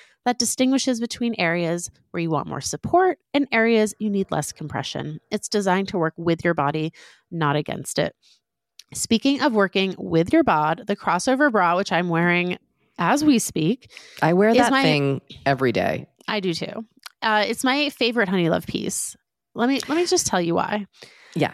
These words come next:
Speaker 2: get
Speaker 1: Oh,
Speaker 2: into it.
Speaker 1: Kate, do you wanna tell me why?
Speaker 2: No, no, I was just
Speaker 1: <laughs>
Speaker 2: gonna say, like, I, I, I don't even need to wear it to events. I wear it, like, the event is every day of my life.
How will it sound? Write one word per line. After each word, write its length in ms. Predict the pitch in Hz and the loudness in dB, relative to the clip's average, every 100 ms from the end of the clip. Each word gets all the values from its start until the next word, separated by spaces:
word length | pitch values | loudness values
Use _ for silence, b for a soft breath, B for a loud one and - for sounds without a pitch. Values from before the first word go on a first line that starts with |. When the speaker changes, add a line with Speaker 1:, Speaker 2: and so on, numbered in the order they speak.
| - | -2
Speaker 2:
get 100 | 180 | 2
Speaker 1:
Oh, 20 | 180 | 2
Speaker 2:
into 180 | 131 | 0
it. 40 | - | 2
Speaker 1:
Kate, 140 | 220 | 2
do 80 | - | 4
you 180 | 196 208 | 4 6
wanna 200 | 240 320 | 6 2
tell 180 | 349 349 | 2 4
me 100 | 381 | 6
why? 380 | 403 427 403 - | 4 4 4 6
Speaker 2:
No, 120 | 311 | 6
no, 220 | 370 370 | 6 6
I 60 | 320 | 4
was 120 | 320 | 2
just 140 | 359 | 2
Speaker 1:
<laughs> 20 | 233 | 2
Speaker 2:
gonna 160 | 330 | 0
say, 260 | 330 294 294 | 0 0 2
like, 220 | 254 214 - | 2 0 -6
I, 380 | 226 247 277 247 - _ - | -4 -2 -2 -4 -8 _ -4
I, 300 | 233 254 240 - | 0 2 2 2
I 60 | |
don't 160 | 247 285 | 2 2
even 220 | 262 247 | 2 0
need 180 | 233 233 | 0 -2
to 100 | 208 | 0
wear 160 | 196 | 2
it 60 | 196 | 2
to 100 | - | 2
events. 280 | 175 208 185 | 2 2 0
I 60 | 170 | -2
wear 260 | 160 180 180 | 2 2 2
it, 100 | - - | -2 -2
like, 260 | 170 - | -2 -2
the 120 | - 175 | 0 2
event 320 | 160 185 180 | 2 0 2
is 180 | 156 - | 0 0
every 260 | 175 151 156 | -2 0 2
day 160 | 151 139 | 2 0
of 120 | 117 | -2
my 120 | 110 | -8
life. 460 | 95 - - - | -8 -12 -14 -20